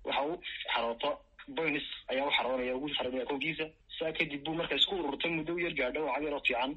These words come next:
dhaweeye uu ku raaci karaa si bilaash ah, isagu markaa bilaash ahaan bay u noqonaysaa. Lacagtiina shirkad ahaan, shirkadda ku soo dirta markaa lacagta.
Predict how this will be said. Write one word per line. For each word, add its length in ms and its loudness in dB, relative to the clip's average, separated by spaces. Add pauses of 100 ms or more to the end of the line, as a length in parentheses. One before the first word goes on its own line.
(160)
dhaweeye 340 0
uu 60 0
ku 60 -2
raaci 240 0
karaa 160 2
si 140 -4
bilaash 320 6
ah, 80 4
isagu 200 0
markaa 260 2
bilaash 300 6
ahaan 200 2
bay 100 0
u 40 0
noqonaysaa. 440 -2 (300)
Lacagtiina 460 2
shirkad 260 4
ahaan, 180 2
shirkadda 320 2
ku 80 -2
soo 80 -4
dirta 220 -4
markaa 200 -2
lacagta. 240 -6